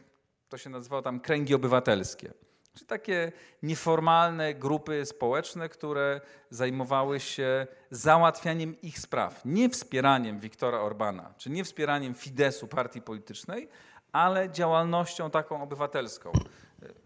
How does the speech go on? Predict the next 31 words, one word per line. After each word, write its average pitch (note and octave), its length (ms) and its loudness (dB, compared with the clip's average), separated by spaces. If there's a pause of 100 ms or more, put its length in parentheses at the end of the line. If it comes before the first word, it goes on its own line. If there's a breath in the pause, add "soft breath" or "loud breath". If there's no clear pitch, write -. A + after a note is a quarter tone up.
(420)
Młode B2+ 800 4
matki D#3+ 600 4
niech D3+ 160 -8
się C#3+ 120 -8
zajmują C#3 600 -2 (540 loud breath)
swoim C#3+ 340 0
losem, A#2+ 360 0
tak? A#2 180 -6
Organizowaniem B2+ 640 0
swoich, B2+ 520 0 (540)
rozwiązywaniem B2+ 600 -2
swoich B2+ 300 -4
problemów. G#2+ 540 -6 (380 loud breath)
Producenci E3 680 0
wina D#3 520 -4
niech C#3+ 220 -10
sobie C#3 360 -8
zgromadzą C3+ 580 -2
się C3+ 140 -8
i B2 40 -6
dyskutują C3 480 -10
o C3 60 -6
tym, C3+ 140 -8
jak C3 200 -4
polepszyć, B2 640 -8 (440 loud breath)
y, A#2 140 -12
ich A#2+ 240 -12
warunki B2 480 0
tam A#2 300 -8
robienia A#2+ 340 0
biznesu, A#2 640 0